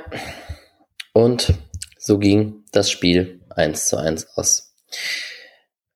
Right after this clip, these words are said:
Wollt ihr noch irgendwelche Spieler erwähnen, über die wir kaum gesprochen haben? Wir haben über, kaum über das Mittelfeld mit Höfler und Eggestein gesprochen, auch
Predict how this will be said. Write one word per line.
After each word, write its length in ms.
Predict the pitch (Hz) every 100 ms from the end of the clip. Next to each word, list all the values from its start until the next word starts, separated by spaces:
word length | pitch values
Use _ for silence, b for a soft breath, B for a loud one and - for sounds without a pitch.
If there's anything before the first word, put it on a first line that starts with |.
| _ - 87
Wollt 260 | 98 104
ihr 60 | 117
noch 140 | 107
irgendwelche 360 | 104 104 104 104
Spieler 340 | - - 113
erwähnen, 500 | 90 87 92 90 90 -
über 140 | 95 95
die 120 | 95
wir 120 | 92
kaum 240 | 90 92 95
gesprochen 480 | 92 - 92 92
haben? 100 | 87
Wir 60 | 85
haben 100 | 85
über, 140 | 85
kaum 340 | - - 107 120
über 160 | 110
das 120 | 98 101
Mittelfeld 540 | 104 104 98 101 -
mit 160 | 90 90
Höfler 300 | 98 95 90
und 100 | -
Eggestein 460 | 101 104 - 98
gesprochen, 640 | 98 - 101 95 98 95 -
auch 340 | 90 - -